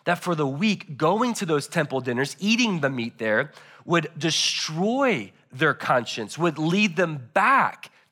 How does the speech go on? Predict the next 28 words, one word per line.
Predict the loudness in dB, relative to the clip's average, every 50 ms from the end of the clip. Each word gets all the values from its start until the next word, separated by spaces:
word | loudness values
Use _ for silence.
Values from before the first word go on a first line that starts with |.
| -8 -4
to | -2 0 0 0 0 -2 -4 -6 -10 -16 -20 -20 _ _ 0
idolatry. | 2 2 2 2 2 2 2 2 0 -4 -8 -10 -12 -12 -12 -14 -20 _ _ _ _ _ _ _ _ _ _ _ _ _ _ _ _ -14 -6 -2
Now, | 0 2
I | 2
wanna | 2 0 0
be | -2 -4
clear | -6 -6 -6 -4 -4 -2
here. | -2 -2 -4
The | -4 -6
problem | -8 -8 -6 -4 -2 0 0 -2 -2 -2 -2 -2 -2 -2 -4 -8 -12 _ -20 -20 -20 -20 -20 _
with | -2 -2 -2 0 0
those | 0 0 0 0 0 -2 -4
who | 0 2
are | 2 2 2
weak | 0 -4 -4 -4 -4 -2 -2
in | -4 -4 -4
conscience | -4 -2 0 0 0 0 -2 -6 -6 -6 -8 -8 -10 -10 -10 -10 -12 _ -20 -20 -20 -20 -20 -20 -20 -10 _
is | -4 -2 -2 -2 -4 -4
not | 0 0 2 2 2 0 -2
that | -4 -6 -4
they're | -2 -2
offended | 0 -2 -4 -6 -10 -6 -2 -2 -2 0 -2 -2 -2 -4 -4 -4 -6 -10 _ -14 -6 -2
by | 0 0
the | 0 0
freedoms | -4 -8 -6 -4 -2 -2 0 0 0 0 0
of | -2 -4 -4
the | -4 -6
strong. | -4 -6 -6 -4 -4 -2 -2 -2 -4 -8 -12 -18